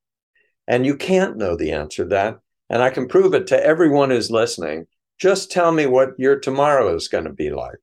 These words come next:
How's your health tomorrow? What are you gonna be doing tomorrow? At the end of tomorrow,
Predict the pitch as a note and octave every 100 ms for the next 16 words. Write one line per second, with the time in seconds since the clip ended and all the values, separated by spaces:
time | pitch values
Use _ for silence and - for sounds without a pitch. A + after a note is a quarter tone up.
0 | _ _ E3 F#3 F#3+ C#3+ D3 C#3+ - F#2
1 | D2+ B1 B1 - _ _ - D3 D3+ D3+
2 | E3 E3+ A#2+ G2 F#2 G2 F#2 F#2+ F#2+ F2
3 | D#2+ C#2 C#2 _ - B2 C3+ C3 D#3 D3
4 | - C#3 B2+ D3+ C#3+ A#2 A2 G#2+